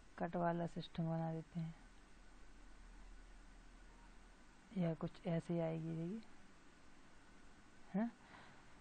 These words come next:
तो students आपको लग-, मुझे लगता है कि आपको transition effect भी समझ में आ गया होगा। ये animation था, ये हमारा transition effect है, देखिए बिल्कुल वैसे ही है। इसमें लिखा भी है, "Transition means the way one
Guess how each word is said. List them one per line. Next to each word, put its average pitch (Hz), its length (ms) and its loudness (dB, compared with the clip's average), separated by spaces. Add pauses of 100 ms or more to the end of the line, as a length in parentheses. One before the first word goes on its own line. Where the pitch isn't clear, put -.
(240)
तो 185 140 0
students 202 540 6
आपको 180 480 4 (380)
लग-, 165 220 4
मुझे 170 220 8
लगता 185 300 4
है 214 60 6
कि 214 80 6
आपको 185 260 4
transition 160 520 6
effect 175 340 2
भी 202 120 4
समझ 165 300 6
में 180 180 8 (140)
आ 165 140 6
गया 151 180 4
होगा। 147 220 4
ये 170 220 4
animation 190 500 10
था, 269 200 6 (640)
ये 170 200 8
हमारा 175 380 8 (400)
transition 190 600 10
effect 160 460 6
है, 147 240 0 (1400)
देखिए 170 380 4
बिल्कुल 185 400 6
वैसे 180 240 4
ही 185 100 8
है। 262 100 4 (1300)
इसमें 196 220 10
लिखा 190 260 10
भी 196 200 8
है, 220 140 10
"Transition 185 680 8
means 180 300 10
the 165 220 6
way 202 320 8
one 202 180 10